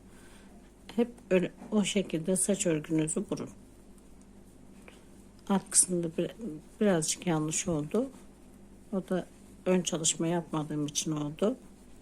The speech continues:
Şimdi bir, iki aldım, başına doladım, bir düz, başına doladım, iki düz. Şimdi aynı şekilde şuradan üç ilmeğimi alıyorum.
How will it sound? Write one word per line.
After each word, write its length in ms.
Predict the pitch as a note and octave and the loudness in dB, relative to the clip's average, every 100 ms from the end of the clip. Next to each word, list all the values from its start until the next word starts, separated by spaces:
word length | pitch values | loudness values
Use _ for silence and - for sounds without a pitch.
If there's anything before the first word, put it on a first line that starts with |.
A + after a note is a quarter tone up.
| - - - - - - - | -20 -20 -20 -20 -20 -20 -4
Şimdi 340 | - A3 G3 F#3 - - - - | 0 4 4 2 -12 -20 -20 -2
bir, 480 | F#3 E3+ - - - - - - - - - | 0 2 0 -4 -12 -20 -20 -20 -20 -20 -6
iki 400 | G3+ - G3 D#3+ - - - - - - - - - - - | -6 -2 0 -2 -4 -20 -20 -20 -20 -20 -20 -20 -20 -18 0
aldım, 520 | F#3+ F3+ F3 G3 G3 | 4 4 2 -2 0
başına 420 | F#3+ D#3+ F#3 D#3+ | -2 -2 0 0
doladım, 460 | D#3 D3+ D3 F3+ G#3 - - | 0 -2 -2 -2 -4 -8 -4
bir 240 | F#3 D#3 - | 0 0 -2
düz, 320 | A#2+ D#3 - - | -4 -2 -4 -2
başına 420 | F#3 - F#3 D#3+ | -2 -2 -2 -2
doladım, 520 | D3+ D3+ D3+ G#3 A#3 B3+ - G#3+ | -4 -6 -2 0 0 -4 -8 -6
iki 300 | F#3+ - - | -2 -2 -2
düz. 340 | - - - - - - - - - - - - | -4 -6 -10 -16 -20 -20 -20 -20 -20 -20 -20 -10
Şimdi 580 | - - A#3 F#3 D#3+ G#3+ - - - - - | -6 2 2 4 2 -2 -6 -20 -20 -20 2
aynı 280 | A3 G3 D#3 | 4 4 2
şekilde 640 | - E3 - D#3+ F#3 G#3+ A3+ | -2 -4 -6 -4 0 -2 -2
şuradan 460 | - G#3 F#3+ D#3+ - | -4 -4 -2 -2 -2
üç 200 | F#3+ - | -6 0
ilmeğimi 400 | G#3+ F#3 E3 C#3+ - - | 2 2 2 -2 -8 -8
alıyorum. 640 | D#3 E3 F3 F#3+ G3 G3 | -6 -2 0 2 2 0